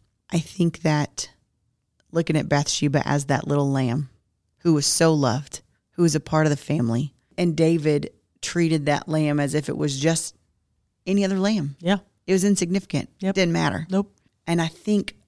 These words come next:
Speaker 1: a deeper truth in this story is that God especially is looking at Bathsheba and going, "She does matter."
Speaker 2: Mm-hmm.
Speaker 1: Not just because she matters to Uriah, but because she matters to me, to God.
Speaker 2: Mm-hmm.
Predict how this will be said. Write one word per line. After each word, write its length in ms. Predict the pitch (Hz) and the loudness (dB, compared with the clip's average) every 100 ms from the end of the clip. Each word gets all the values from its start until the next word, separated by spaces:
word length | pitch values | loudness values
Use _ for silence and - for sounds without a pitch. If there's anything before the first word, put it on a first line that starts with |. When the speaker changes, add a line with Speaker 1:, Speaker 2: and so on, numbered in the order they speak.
| - | -6
Speaker 1:
a 80 | 160 | -4
deeper 520 | 147 - 202 202 - | -4 -6 -2 -2 -4
truth 340 | 165 - 190 175 | -4 -2 -2 0
in 100 | 160 | 2
this 120 | 151 | 2
story 380 | - 156 165 151 | 0 0 0 0
is 80 | |
that 220 | 147 - - | -2 -8 -4
God 480 | 165 160 143 147 - - | -4 -2 -4 -4 -10 -12
especially 400 | 147 - 175 160 | -8 -4 -4 -2
is 100 | 147 | -4
looking 320 | 156 165 151 | -2 -2 0
at 160 | 147 - | 0 -2
Bathsheba 540 | 147 139 - 175 156 | -2 -2 0 0 0
and 100 | 147 | -2
going, 280 | 156 143 151 - - | 0 0 -2 -8 -6
"She 340 | - - 175 160 | 2 4 4 2
does 500 | 143 175 208 202 165 - | 0 2 2 0 -4 -6
matter." 480 | - - - - 160 - | -6 -6 -8 -12 -14 -18
Speaker 2:
Mm-hmm. 260 | 175 143 175 170 | -20 -20 -20 -10
Speaker 1:
Not 280 | 196 240 - | 2 2 2
just 240 | 202 233 220 | 0 0 2
because 260 | 214 196 | 2 4
she 140 | - 185 | 4 4
matters 400 | 180 175 165 - | 4 4 0 0
to 120 | 165 | 2
Uriah, 640 | 147 139 151 113 60 - _ _ _ _ _ _ | 4 2 0 -2 -6 -10 _ _ _ _ _ _
but 100 | 202 | -2
because 300 | 202 - 233 | 0 2 4
she 120 | - | 6
matters 440 | 208 208 220 175 - | 6 4 4 2 0
to 100 | - | 2
me, 360 | 156 247 240 - | 4 4 2 -2
to 100 | - | -2
God. 480 | 165 240 226 - - - | 0 0 -2 -6 -16 -8
Speaker 2:
Mm-hmm. 300 | 156 143 160 | -6 -6 -8